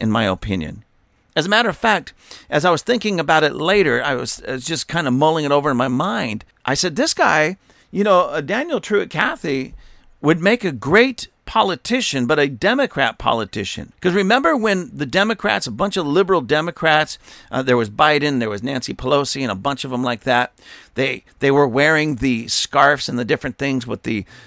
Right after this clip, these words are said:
uh, um, traditional African colors and patterns on 'em, and they took a knee. This was back in, uh, I think it was still during the, you know, the so-called pandemic, plandemic, because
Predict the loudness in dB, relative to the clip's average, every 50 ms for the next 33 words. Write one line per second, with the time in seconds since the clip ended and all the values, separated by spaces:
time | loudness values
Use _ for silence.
0 | -16 _ -4 -2 0 0 0 -2 -4 -4 -2 -4 -4 -2 -2 -2 -2 -2 -2 -2
1 | -2 -2 -2 -2 -2 -4 -4 -4 -6 -8 -10 -10 -6 -6 -4 -4 -4 -2 -2 0
2 | 0 2 0 -2 -2 -6 -8 -6 -4 -4 -2 -2 -2 -2 0 0 0 0 0 -2
3 | -4 -8 -10 _ -2 0 2 2 2 0 0 0 0 0 0 0 -2 0 0 0
4 | 0 -2 -2 -4 -6 -10 _ _ -14 -12 -10 -8 -6 -8 -6 -2 0 0 0 0
5 | -2 -6 -6 -4 -4 -2 -2 -2 -4 -4 -6 _ _ _ _ _ _ _ -16 -14
6 | -12 -8 -6 -6 -4 -4 -4 -4 -4 -4 -2 0 0 2 0 0 -2 -4 -4 -2
7 | 0 0 -2 -2 -2 -2 -2 -2 -2 -4 _ _ _ _ _ _ -10 -8 -6 -6
8 | -6 -6 -8 -6 -6 -6 -4 0 2 2 2 0 -2 -4 -4 -4 -4 -2 -2 -2
9 | -2 -2 -4 -6 -8 _ -14 -14 -10 -4 -4 -4 -2 -2 -2 -4 -4 -4 -6 -6
10 | -8 -10 -10 -12 _ _ _ _ _ -20 -20 -20 -20 _ _ _ -8 -6 -4 -4
11 | -4